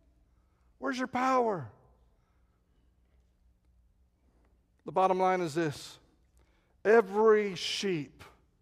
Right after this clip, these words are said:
needs a shepherd. Every sheep needs a shepherd. And the great shepherd is there for each of us.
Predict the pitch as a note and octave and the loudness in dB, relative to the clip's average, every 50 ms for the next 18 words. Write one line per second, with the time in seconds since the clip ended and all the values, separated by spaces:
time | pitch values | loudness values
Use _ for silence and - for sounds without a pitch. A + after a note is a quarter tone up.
0 | _ _ _ _ _ _ _ _ _ - G3+ G3+ F#3+ F3 C#3+ D3 D3+ C#3 - - | _ _ _ _ _ _ _ _ _ -6 -4 -4 -4 -4 -4 -4 -6 -6 -4 -6
1 | C3+ A2+ - - E2 - - _ _ _ _ _ _ _ _ _ _ _ _ _ | -8 -8 -10 -16 -20 -20 -20 _ _ _ _ _ _ _ _ _ _ _ _ _
2 | _ _ _ _ _ _ _ _ _ _ _ _ - A3 A#3+ B3 A#3+ E3+ E3+ F3 | _ _ _ _ _ _ _ _ _ _ _ _ 0 4 6 6 6 6 2 0
3 | F#3 F#3 F3 D#3+ D3+ C3+ - - - D#3+ C3+ G#2+ G#2 - _ - _ _ - D3 | 2 2 2 2 0 -2 -6 -8 -6 -6 -6 -8 -8 -14 _ -20 _ _ -10 -6
4 | D3+ D#3+ D3+ D3+ D3+ C#3+ B2 - - - - - - _ _ _ _ _ _ _ | -4 -2 -2 -2 -4 -6 -8 -12 -20 -20 -20 -20 -20 _ _ _ _ _ _ _
5 | _ _ _ - B2 A#2 - B2+ G#2 - - - F#2 _ _ _ _ _ _ _ | _ _ _ -8 -8 -8 -8 -10 -12 -12 -14 -20 -20 _ _ _ _ _ _ _
6 | _ _ _ _ _ _ _ _ _ _ _ _ _ _ _ _ _ _ _ _ | _ _ _ _ _ _ _ _ _ _ _ _ _ _ _ _ _ _ _ _
7 | _ _ _ _ _ _ _ _ _ - A2+ A#2+ B2 A#2+ B2+ D3 D#3 C#3 A#2+ - | _ _ _ _ _ _ _ _ _ -12 -8 -6 -4 -2 0 0 0 0 -2 -2
8 | - D3 C3+ - - D#2+ - - _ _ _ _ _ _ _ _ _ _ _ _ | -2 -2 -2 -4 -8 -20 -20 -20 _ _ _ _ _ _ _ _ _ _ _ _
9 | _ _ _ _ _ _ _ _ _ _ _ _ _ _ _ _ _ _ _ _ | _ _ _ _ _ _ _ _ _ _ _ _ _ _ _ _ _ _ _ _
10 | _ _ _ _ _ _ _ - - G#2 G2+ G2 A#2+ B2+ C3 B2 - - A2+ A2+ | _ _ _ _ _ _ _ -16 -16 -14 -12 -8 -6 -6 -6 -6 -8 -10 -12 -10
11 | A2+ A2+ - A2 G2 F#2 D#2+ C#2+ - - - | -10 -12 -14 -14 -16 -16 -16 -18 -20 -20 -20